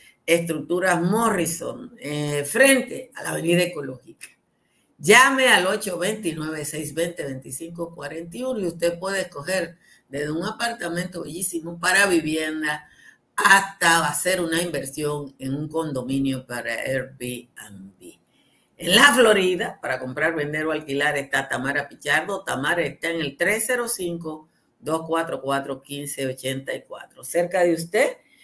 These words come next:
hay una farmacia Medicare G B C que está abierta todos los días, siempre le ofrece un veinte por ciento de descuento. Vamos a leer la décima de Juan Tomás,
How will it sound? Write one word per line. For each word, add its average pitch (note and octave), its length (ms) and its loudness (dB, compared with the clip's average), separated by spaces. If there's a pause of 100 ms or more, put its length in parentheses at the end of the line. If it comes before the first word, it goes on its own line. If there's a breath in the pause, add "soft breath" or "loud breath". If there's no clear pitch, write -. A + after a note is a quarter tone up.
(200 soft breath)
hay D3 220 0
una D#3 220 0
farmacia D3 520 -2
Medicare C#3 640 -2
G C#3 180 -4
B B2+ 100 -6
C - 380 -4 (340)
que - 100 -12
está C3+ 240 0
abierta D3+ 760 0
todos F#3 280 0
los D3+ 200 0
días, C3 480 -6
siempre C#3 380 -8
le C3+ 100 -6
ofrece C3 640 -8 (540)
un D3 320 -6
veinte C#3 480 0
por A#2 340 -12
ciento C3 1080 0
de B2+ 220 2
descuento. - 640 -8
Vamos C3+ 400 -6
a B2 80 -4
leer C3 380 -2
la A#2 160 -10
décima - 500 -12
de B2+ 100 -12
Juan A#2+ 220 -14
Tomás, G3+ 640 -10